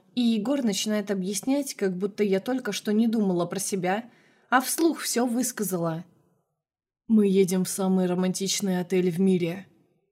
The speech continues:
«А этот недостаточно романтичный, значит?» «Этот просто перевалочный пункт. И возможность хоть один день искупаться в море». «В смысле?»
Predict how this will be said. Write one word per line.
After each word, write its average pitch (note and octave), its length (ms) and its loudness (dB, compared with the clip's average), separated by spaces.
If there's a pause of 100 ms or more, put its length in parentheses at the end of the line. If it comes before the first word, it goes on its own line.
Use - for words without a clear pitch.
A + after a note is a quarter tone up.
(440)
«А A3 180 -4
этот G3+ 320 -2
недостаточно G#3 920 -2
романтичный, F#3+ 680 -2
значит?» F3+ 540 -6 (580)
«Этот A3 420 0
просто G3+ 360 -2
перевалочный F#3 720 2
пункт. F3+ 520 -6 (340)
И B3 120 2
возможность G3+ 800 0
хоть G#3 240 -2
один G3 360 2
день G3+ 280 4
искупаться G3 560 -4
в F#3+ 80 -2
море». F#3+ 460 -2 (580)
«В - 80 -14
смысле?» F#3+ 640 -2